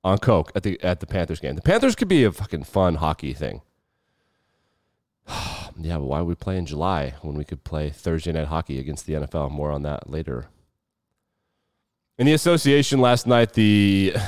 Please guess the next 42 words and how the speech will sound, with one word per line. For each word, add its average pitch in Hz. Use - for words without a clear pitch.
<laughs> 95
Los 113
Angeles 107
Lakers 98
had 98
a 87
fifteen-point 98
lead 90
at 78
halftime, 107
and 87
then 87
Nikola 95
Jokic 92
made 87
one 170
of 190
the 196
stupidest 156
shots 131
I've 107
ever 110
seen 107
in 98
my 87
life. 98
It 117
was 120
almost 131
a 131
three. 120
It 107
was 101
not 104
quite 110
a 120
three. 120
Um, 90
<laughs> -
it 110
was 110
amazing. 78